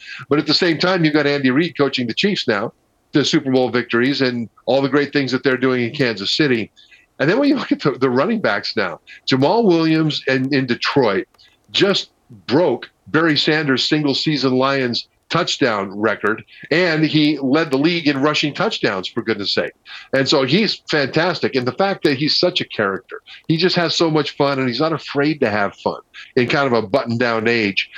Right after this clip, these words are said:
I think that's a lot of fun. Tyler Allgeier in, uh, Atlanta went over a thousand yards as a rookie, uh, running back for the first time ever in the history of the Falcons franchise. And the guy is just,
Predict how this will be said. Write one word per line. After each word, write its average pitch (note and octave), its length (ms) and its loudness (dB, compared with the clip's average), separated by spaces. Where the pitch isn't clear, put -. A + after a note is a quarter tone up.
I A#2+ 100 0
think C#3+ 280 -2
that's D3 240 0
a C#3 40 2
lot A2+ 220 2
of A2 80 -2
fun. G2+ 220 -2
Tyler A3 320 2
Allgeier E3 640 0
in, D3 420 0
uh, B2 320 2
Atlanta C#3+ 560 2
went E3+ 240 4
over F3 160 4
a - 20 2
thousand E3+ 380 0
yards E3+ 320 2
as C3+ 100 2
a C#3+ 60 4
rookie, D3+ 260 -2
uh, C3 140 0
running D#3+ 260 0
back C#3 200 0
for C#3+ 60 -2
the B2+ 80 -4
first F#3+ 240 -2
time D3 220 -2
ever D3 280 0
in B2 100 -2
the B2 80 -2
history C3 280 -2
of A#2+ 60 0
the A#2 80 -4
Falcons A#2 360 -4
franchise. A#2 720 -4
And C3+ 300 0
the B2+ 80 2
guy F3 260 2
is C#3 300 0
just, - 420 -2